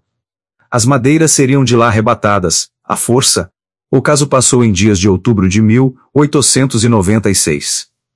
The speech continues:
Historiemos a distritos documentos oficiais. Era esta situação quando recebi do Dr. Arlindo Leone,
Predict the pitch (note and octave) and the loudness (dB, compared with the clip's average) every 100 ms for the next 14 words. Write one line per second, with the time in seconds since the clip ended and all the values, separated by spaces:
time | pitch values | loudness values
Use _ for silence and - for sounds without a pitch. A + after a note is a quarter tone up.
0 | _ - D#3+ - D#3 C3 C3 D3 C#3+ - | _ -4 -2 0 0 2 2 0 -2 -4
1 | - A2+ G2+ - C3 C3+ A2+ A2 A#2+ A2+ | -4 -4 -4 -2 -2 0 0 0 2 0
2 | A2 G2 G#2+ A#2 - G#2 D2 - - - | 0 -2 -2 -2 0 -2 -2 -4 -6 -8
3 | _ _ _ _ _ - D#3 D3+ E3+ D3+ | _ _ _ _ _ -2 0 0 0 -2
4 | D3+ D#3 A#2+ - C#3 C3+ A2+ G#2 G#2+ - | -2 0 0 0 0 2 0 2 0 0
5 | G#2+ G#2 F#2+ G#2 G#2 F#2+ - G#2 A2 A2+ | 0 0 0 2 0 -2 -4 0 2 2
6 | G#2+ A2+ G#2+ A2 G#2 | 2 2 2 2 0